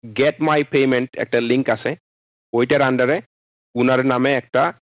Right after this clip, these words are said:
আম, zero tax return file করতে পারবেন আপনি। Okay, so basically উনি যদি এখন একটা tax return file করেন, zero tax return file করেন, উনি বারোশো টাকার চেকটা পাবে। এখন আপনি ওই দুইভাবে করতে পারেন, আপনি আইআরএস এর ওয়েবসাইটে গিয়ে করতে পারবেন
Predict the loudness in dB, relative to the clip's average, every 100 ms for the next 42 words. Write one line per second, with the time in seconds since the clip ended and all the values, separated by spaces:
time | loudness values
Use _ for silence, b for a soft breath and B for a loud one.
0 | _ _ -6 -2 0 -2 -6 _ _ _
1 | _ _ _ _ -16 -4 0 2 2 0
2 | -2 -2 -2 -2 -4 -10 _ -4 -2 -2
3 | -6 -6 -6 -10 -12 -16 -20 _ _ _
4 | _ _ -2 -2 0 0 0 0 -2 2
5 | 2 2 2 0 2 0 -2 -2 -2 -2
6 | -2 -2 0 0 0 0 0 0 0 2
7 | -2 -2 -2 -2 -2 -2 -4 -4 -8 _
8 | -4 0 2 2 0 0 0 0 -2 -2
9 | -2 -2 -4 -6 -10 -4 -2 0 2 0
10 | 0 _ _ _ 0 2 2 -2 -12 _
11 | _ _ _ _ 0 2 4 2 0 -2
12 | 0 0 -2 -4 -2 0 2 2 2 2
13 | 2 0 0 0 2 2 0 -2 0 0
14 | -2